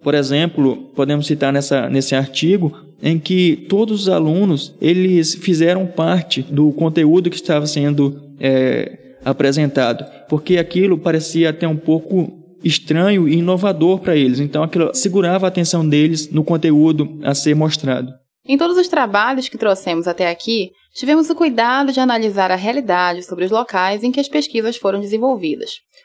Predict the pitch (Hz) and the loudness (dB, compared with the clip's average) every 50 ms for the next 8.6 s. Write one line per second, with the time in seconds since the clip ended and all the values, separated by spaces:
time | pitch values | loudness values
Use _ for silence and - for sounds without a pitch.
0 | _ _ - 202 - 240 226 220 233 240 - - 226 226 240 247 247 233 202 202 | _ _ -14 -6 -2 0 0 0 0 0 -2 -2 -2 0 0 0 0 0 0 0
1 | 202 220 226 226 220 208 214 220 233 247 247 220 196 202 220 254 277 269 277 262 | 0 0 0 -2 -2 -2 -2 -2 -2 -2 -2 -2 -2 -2 0 0 0 0 0 0
2 | 240 277 302 311 302 - 233 226 214 226 220 - 254 202 175 175 185 - 202 196 | 2 2 2 2 2 -2 -2 -2 -2 -4 -4 -4 -4 -4 -4 -6 -6 -6 -6 -6
3 | 208 220 220 214 214 196 180 185 170 175 170 175 220 254 220 190 160 - - - | -6 -6 -6 -6 -6 -6 -4 -4 -2 -2 -2 0 -2 -2 -2 -2 -4 -4 -6 -10
4 | - - _ _ _ _ _ - 214 254 262 294 370 392 392 349 320 311 311 294 | -12 -18 _ _ _ _ _ -2 0 2 2 2 2 2 2 4 2 4 2 0
5 | 285 - - 240 233 - - - 262 294 277 262 254 - - 240 226 226 226 220 | -2 0 0 0 0 -2 -2 0 0 2 0 0 -4 -4 -2 -2 -2 0 -2 -2
6 | 220 254 233 208 202 196 196 196 202 202 196 190 202 - - 285 294 285 - 302 | -2 -2 -2 0 2 2 2 2 0 -2 -6 -8 -8 0 2 2 2 2 0 -2
7 | 277 - - 254 285 294 277 262 262 - - 233 226 226 - - 254 262 269 247 | -2 0 0 2 4 4 4 2 0 -2 -2 -2 -2 -2 -2 -2 0 0 0 0
8 | 226 196 175 185 196 208 208 214 - 196 - - | 0 0 2 2 0 -2 -2 -6 -8 -12 -12 -12